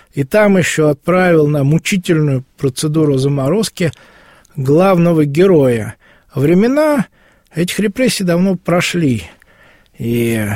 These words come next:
ну, нет у нас, э, сейчас ни, э, чудовищных лагерей, нет у нас на Соловках какого-нибудь там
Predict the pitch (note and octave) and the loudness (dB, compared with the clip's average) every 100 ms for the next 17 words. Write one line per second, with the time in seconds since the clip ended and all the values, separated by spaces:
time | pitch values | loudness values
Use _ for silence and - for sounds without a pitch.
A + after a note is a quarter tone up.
0 | F#2 - C3 C#3 G#3+ G3+ D3+ C3+ A2+ - | -8 -4 -2 0 0 0 -2 -2 -4 -8
1 | - - - A#2+ A2 G#2+ - C3+ - B2 | -10 -16 -8 -6 -4 -6 -6 -6 -4 -4
2 | G#2+ - C3 C#3 C3+ A2 - - - - | -4 -6 -4 -2 -2 -6 -12 -20 -20 -20
3 | - - - C#3 B2 - D#3 D#3+ C#3+ B2 | -20 -20 -10 -4 -4 -2 0 2 0 -2
4 | B2 A2+ B2 C3 B2+ E3+ A3 A3+ G3+ C#3 | -6 -6 -4 -4 0 2 2 2 2 -2
5 | - - D3+ C3+ D3+ C#3+ C#3 C3 A#2+ - | -6 -18 -6 -2 -2 -2 -4 -2 -4 -6
6 | - _ _ _ _ _ _ _ _ - | -12 _ _ _ _ _ _ _ _ -20
7 | - - - - - C#3+ D3 D3 D3+ D#3 | -20 -20 -20 -18 -4 -2 0 2 2 0
8 | - D#3 C3 - - - - - C3 B2 | -2 -2 -2 -4 -14 -20 -20 -12 -10 -2
9 | C#3+ C#3+ C3+ C3+ C3 C3 A#2+ | -2 0 -2 -4 -4 -2 -2